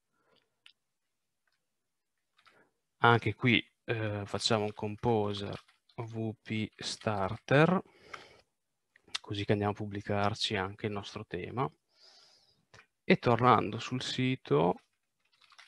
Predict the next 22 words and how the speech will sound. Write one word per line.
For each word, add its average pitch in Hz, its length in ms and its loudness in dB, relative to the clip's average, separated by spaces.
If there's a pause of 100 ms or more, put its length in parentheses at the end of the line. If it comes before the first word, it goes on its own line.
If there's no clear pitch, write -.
ci 95 340 -6
riloghiamo, 104 920 -4 (3000)
vado 113 260 0
su - 180 -12
temi, 101 420 -4
e - 1600 -14
a - 20 -6
questo 120 220 2
punto 120 260 4
mi 107 100 2
ripone 107 600 2
anche 113 340 2
il, 98 460 2
il 101 120 -4
tema 98 260 -2
che - 100 -12
ho 92 40 -6
appena 101 480 -4
creato, 101 680 0 (680)
lo 113 100 2
attiviamo 101 720 -2 (260)
perché - 360 -10